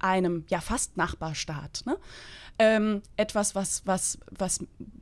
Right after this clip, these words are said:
mich schon noch mal auch dazu gebracht hat, zu realisieren, ähm, di-, dieses, dieses Wissen, dass, dass unser persönliches Leben, unser,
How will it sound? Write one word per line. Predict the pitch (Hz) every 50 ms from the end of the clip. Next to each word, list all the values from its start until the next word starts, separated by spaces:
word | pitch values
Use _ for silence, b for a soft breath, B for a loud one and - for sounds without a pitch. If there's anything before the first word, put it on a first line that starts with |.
| -
mich | - 202 202 254 311 320 - -
schon | - 320 294
noch | 277 262 -
mal | 240 233 170
auch | - 196 -
dazu | 202 185 - - - 220
gebracht | - - - - - 185 196 208 - -
hat, | 254 240 -
zu | - - 226 208 196
realisieren, | - 196 190 185 175 180 190 175 170 208 269 294 302 247 202 202 180 B B B B B B B B B -
ähm, | - 214 202 202 202 202 196 185 180 b b b b - - 269 -
di-, | - - - 208 - 214 - - 190 -
dieses, | 208 220 240 190 214 208 - -
dieses | - 240 190 196 - -
Wissen, | 302 - - 311 294 233
dass, | 208 202 - - - -
dass | 202 196 -
unser | 254 277 302 302 311 233 214
persönliches | - 208 208 196 196 220 220 214 180 156 175 175 - 160
Leben, | 160 190 185 185 180 175 175 170 160 160 - -
unser, | - 220 214 220 202 196 190 180 170 170